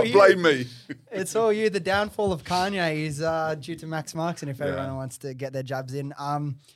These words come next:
Speaker 2: I wanted to ask you something as well, because, look, you've had a lot of fun life. You know, it's fun bringing all these
Speaker 1: I
Speaker 2: people.
Speaker 1: still am.
Speaker 2: You still
Speaker 1: I
Speaker 2: are.
Speaker 1: still
Speaker 2: That's the
Speaker 1: <laughs> am.
Speaker 2: thing. But my, my, my question is, a-, apart from all the fun you get to have bringing people out, as you said, you have all these meetings today, you're putting on events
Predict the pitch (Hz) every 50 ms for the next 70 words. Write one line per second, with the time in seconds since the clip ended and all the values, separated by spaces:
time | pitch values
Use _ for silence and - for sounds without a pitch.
0 | _ _ _ _ _ - 180 214 262 269 254 208 202 196 - - 196 - 202 190
1 | 175 190 170 156 143 131 139 160 160 151 147 151 147 127 - _ _ _ _ _
2 | _ _ _ _ _ _ _ _ - - 208 - 226 196 175 190 - 180 160 170
3 | 180 185 185 175 165 156 139 - 175 165 160 156 156 160 160 156 156 - - 160
4 | 151 143 143 147 151 147 131 - - _ _ _ _ - 156 151 147 147 139 147
5 | 147 147 147 147 143 139 139 139 - 170 160 - 160 180 185 170 165 180 190 180
6 | 156 123 104 - 143 120 - 214 - 165 - - - 208 185 175 - - - -
7 | - - - 208 220 226 - 269 214 160 180 170 180 151 143 139 135 143 139 190
8 | 202 208 196 196 226 226 190 196 202 190 202 202 208 196 190 - - 240 240 220
9 | - - 196 175 190 196 180 160 143 123 - - _ _ _ _ _ _ _ _
10 | _ _ _ _ _ _ _ _ _ _ _ _ _ _ _ _ _ _ _ -
11 | - 180 180 180 - - - - 226 247 220 185 208 226 220 170 147 - 185 180
12 | 185 185 170 170 185 - 156 151 160 165 170 165 143 175 170 170 165 170 160 147
13 | 160 160 156 160 156 156 139 - 170 165 147 151 151 147 143 151 160 156 160 160
14 | 151 135 151 156 160 156 151 139 - 160 151 156 156 156 151 147 147 139 139 -
15 | 170 156 151 151 156 151 143 127 151 151 143 - -